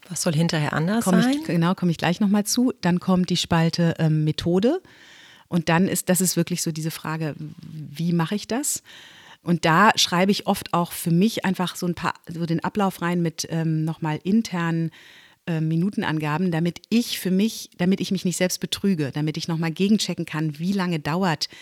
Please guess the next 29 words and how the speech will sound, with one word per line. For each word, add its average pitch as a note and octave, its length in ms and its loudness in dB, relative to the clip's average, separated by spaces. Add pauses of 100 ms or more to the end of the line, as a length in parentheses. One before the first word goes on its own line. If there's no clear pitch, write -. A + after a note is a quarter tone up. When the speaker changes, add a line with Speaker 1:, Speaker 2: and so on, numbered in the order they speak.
(720)
Speaker 2:
diese E3+ 240 0
Übung, E3 460 -2
diese E3 200 -4
Methode, D#3+ 580 -2
dieser D3+ 500 -4
Block F3+ 440 0
denn C#3 140 -2
jetzt C3+ 340 -6
wirklich? F3+ 560 -2 (840)
Und F3 200 0
dann F3 240 6
gibt's F#3 180 2
noch F3+ 280 -2
eine E3+ 120 0
Spalte D#3+ 680 0
Materialien D#3+ 880 2
oder C#3+ 520 -2
Kommentare, D#3+ 960 2 (600)
um E3 100 0
einfach - 240 -2
klar D#3 220 -2
zu D#3 140 -2
haben, D3+ 140 -2
okay, D#3 180 -4
da D#3 100 0
muss D#3+ 160 0
ich D3 80 -8
dran D3+ 200 0
denken, D#3+ 500 2